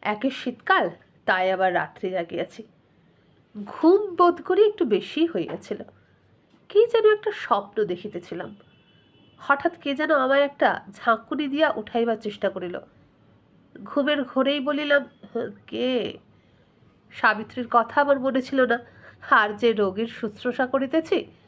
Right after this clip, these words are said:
সে কথাও হয়তো স্বপ্নের ঝোঁকে ভুলিয়া গিয়াছিলাম। আবার কে যেন আমাকে জাগাইবার জন্য নাড়া দিল। এবার ঘুমটা আমার একটুখানি ভাঙিল বলিয়া মনে হয়। হাত বাড়াইতেই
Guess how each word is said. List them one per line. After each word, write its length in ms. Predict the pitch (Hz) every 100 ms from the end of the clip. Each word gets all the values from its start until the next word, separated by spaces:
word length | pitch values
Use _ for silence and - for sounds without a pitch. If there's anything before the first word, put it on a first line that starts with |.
| _ _ -
সে 220 | - 208
কথাও 380 | 185 190 - 269
হয়তো 320 | 269 262 269
স্বপ্নের 440 | - 185 - 233
ঝোঁকে 300 | 196 214 208
ভুলিয়া 340 | 349 208 165 170
গিয়াছিলাম। 460 | 175 185 - 196 202 - - _ _ _ - - - -
আবার 380 | 311 359 508 523
কে 160 | 440
যেন 280 | 415 427 415
আমাকে 260 | 403 403 359
জাগাইবার 540 | 302 285 311 320 339
জন্য 240 | 349 359
নাড়া 320 | 254 165 143 151
দিল। 240 | 170 - - - - - - - - -
এবার 320 | - 214 262 262
ঘুমটা 480 | - 214 180 220
আমার 280 | 196 226 480
একটুখানি 760 | - 185 - - 226 208 208 196
ভাঙিল 440 | 175 196 202 202
বলিয়া 360 | 190 196 277 440
মনে 220 | 226 165
হয়। 180 | 151 151 _ - - _ - - - - - - - _ - _ _ -
হাত 260 | 285 320
বাড়াইতেই 520 | 339 403 427 427 262